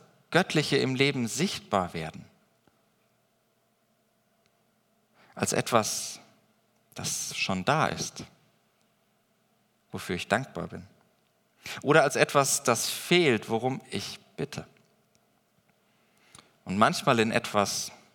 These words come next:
das stört und mich zur Klage führt. Kurzum, ich beginne, Gott in jeder Lage meines Lebens als anwesend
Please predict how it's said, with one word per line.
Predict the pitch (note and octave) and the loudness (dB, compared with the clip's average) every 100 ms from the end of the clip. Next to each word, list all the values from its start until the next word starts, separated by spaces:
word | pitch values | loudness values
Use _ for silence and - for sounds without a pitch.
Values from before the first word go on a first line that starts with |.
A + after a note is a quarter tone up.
| _ _ _ _ _ | _ _ _ _ _
das | - G2 | -4 -2
stört | - C3 G2 - - - - _ _ - _ _ _ _ _ _ _ | 2 4 2 2 -8 -18 -20 _ _ -20 _ _ _ _ _ _ _
und | G2+ G#2 | 0 2
mich | G2+ | 4
zur | - G2+ | 2 0
Klage | - A2 G2+ | 6 6 6
führt. | F2+ - - - - _ _ _ _ _ _ _ _ _ _ _ _ _ _ _ _ _ - _ | 0 -6 -8 -10 -20 _ _ _ _ _ _ _ _ _ _ _ _ _ _ _ _ _ -20 _
Kurzum, | - A#2 A#2+ D3 D3+ - | -2 2 2 2 0 -4
ich | A#2+ - | -4 0
beginne, | C3 - G#3+ D3+ G3 - - _ _ _ _ | 2 4 4 4 2 -4 -20 _ _ _ _
Gott | C#3+ D3 - | 2 2 -2
in | A#2+ A#2 | -2 0
jeder | G2+ G#2 C#3+ G#3+ G#3 E3 | -2 -2 0 2 4 4
Lage | A#2+ A2+ B2 F#3+ D3+ | 4 4 4 4 2
meines | A#2+ A#2+ A#2+ - - | 2 2 2 -2 0
Lebens | A2 C3 D#3 B2+ E3 - - - - _ _ _ | 2 4 2 0 -4 -6 -10 -12 -20 _ _ _
als | - G#2 - - | -2 -2 -4 -2
anwesend | D3+ D#3+ A#2+ F2+ F2 E2 - | -2 0 0 0 -4 -8 -10